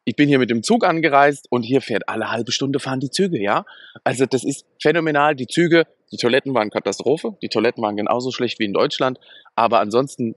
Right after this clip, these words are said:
Pünktlichkeit und ansonsten das Erscheinungsbild der Züge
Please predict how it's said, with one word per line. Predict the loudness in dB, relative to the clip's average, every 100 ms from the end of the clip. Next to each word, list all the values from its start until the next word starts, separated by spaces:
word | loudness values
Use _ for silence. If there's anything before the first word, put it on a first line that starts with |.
| -2
Pünktlichkeit | -2 -2 -4 -2 2 2 2
und | -4 -4
ansonsten | -2 -2 -2 -4
das | -2
Erscheinungsbild | -2 0 0 -2 -4 -2 -2
der | -2
Züge | 0 0 2 0